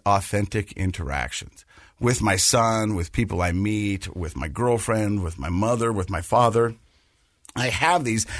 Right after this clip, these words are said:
and I can remember 'em, because when I was just drinking all the time, all I was trying to do was get you to laugh and then move on to the next person,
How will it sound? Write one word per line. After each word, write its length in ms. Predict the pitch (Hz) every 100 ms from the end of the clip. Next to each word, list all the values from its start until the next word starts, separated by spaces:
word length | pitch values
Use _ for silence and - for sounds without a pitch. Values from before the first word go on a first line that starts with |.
| -
and 100 | 113
I 100 | 120
can 220 | 110 113
remember 500 | 113 98 104 120 98
'em, 160 | 73 90 - - -
because 340 | 127 123 127 110
when 180 | 110
I 200 | 101 127
was 240 | 151 147 110
just 280 | 127 123 95
drinking 420 | 120 131 - 98
all 100 | 82
the 80 | 80
time, 280 | - 85 -
all 200 | 104 123
I 60 | 131
was 160 | 123
trying 200 | - 110
to 80 | 104
do 120 | 101 107
was 140 | 87
get 240 | 107 -
you 100 | 95 92
to 80 | 78
laugh 340 | 78 64 - - - -
and 140 | 104
then 120 | 98
move 200 | 110 110
on 160 | 101 101
to 60 |
the 100 | 95
next 240 | 87 78 -
person, 360 | - - -